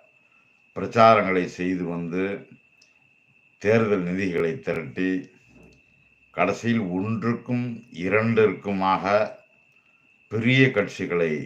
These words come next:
நாடி நிற்பது வியப்புக்குரியது, வேதனைக்குரியது. அந்த இயக்கத்தை சார்ந்த தொண்டர்களையும் ஏமாற்றுகிற ஒரு செயல்.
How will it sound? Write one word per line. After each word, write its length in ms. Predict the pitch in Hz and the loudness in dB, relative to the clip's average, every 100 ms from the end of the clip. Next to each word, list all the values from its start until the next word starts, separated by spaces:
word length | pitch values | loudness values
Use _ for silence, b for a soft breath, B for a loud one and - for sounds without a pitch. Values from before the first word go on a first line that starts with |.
| - | -12
நாடி 480 | 71 82 98 107 104 | -12 -2 2 4 2
நிற்பது 800 | 85 82 69 85 90 113 113 - _ _ _ _ _ _ _ _ _ _ _ _ _ _ - | -2 -8 -6 -6 -4 -4 -6 -12 _ _ _ _ _ _ _ _ _ _ _ _ _ _ -2
வியப்புக்குரியது, 1000 | 110 123 123 117 - 95 92 87 98 113 107 - 73 | 2 2 0 -8 -6 -2 0 0 0 0 -2 -6 -4
வேதனைக்குரியது. 1200 | 98 107 110 101 - 82 82 80 87 104 107 - _ - | 0 2 2 -2 -4 -6 -4 -2 0 2 0 -4 _ -10
அந்த 300 | 85 95 92 | -6 -2 0
இயக்கத்தை 640 | 95 117 117 110 85 95 82 - _ | 2 2 2 -2 -2 -4 -6 -12 _
சார்ந்த 760 | 85 90 92 80 78 67 - b b b b b - | 0 2 2 -2 -4 -6 -10 b b b b b -10
தொண்டர்களையும் 1040 | 101 110 127 123 95 92 92 107 135 131 - _ | -4 0 4 4 4 2 0 0 -2 -4 -10 _
ஏமாற்றுகிற 1000 | 71 92 107 110 110 95 76 76 87 82 | -6 0 0 2 2 0 -4 -4 -4 -4
ஒரு 160 | 71 | -6
செயல். 480 | 67 - 65 65 - | -10 -10 -8 -8 -12